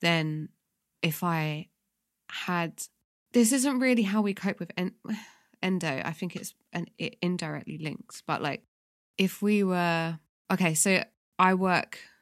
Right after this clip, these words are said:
three months ahead, but on top of that, like, I, I kind of know what I'm doing for the next three years, <laughs> which is completely normal. If you have a business plan, you, you, t-,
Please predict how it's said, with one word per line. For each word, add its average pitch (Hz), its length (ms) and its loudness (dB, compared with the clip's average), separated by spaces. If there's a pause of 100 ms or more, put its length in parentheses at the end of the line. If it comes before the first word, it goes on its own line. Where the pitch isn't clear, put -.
(140)
three 180 300 -2
months 165 340 -4
ahead, 156 580 -4 (440)
but - 60 -4
on 170 160 0
top 165 260 -4
of 156 120 -10
that, 135 280 -4
like, 139 240 -6
I, 151 220 -2 (160)
I 156 340 -2 (140)
kind 196 380 -2
of 170 140 -8
know 160 200 -2
what 143 180 -8
I'm 147 120 -4
doing 147 260 -6
for - 120 -12
the 131 60 -6
next 127 300 -8
three 147 240 -8
years, 156 600 -4 (340)
<laughs> 185 60 -12 (920)
which 349 180 8
is 415 200 8 (200)
completely 294 680 4
normal. 226 680 2
If 190 140 0
you 233 80 4
have 226 160 4
a 240 60 2
business 226 440 2
plan, 147 320 0
you, 156 200 -2
you, 185 140 0
t-, - 220 -8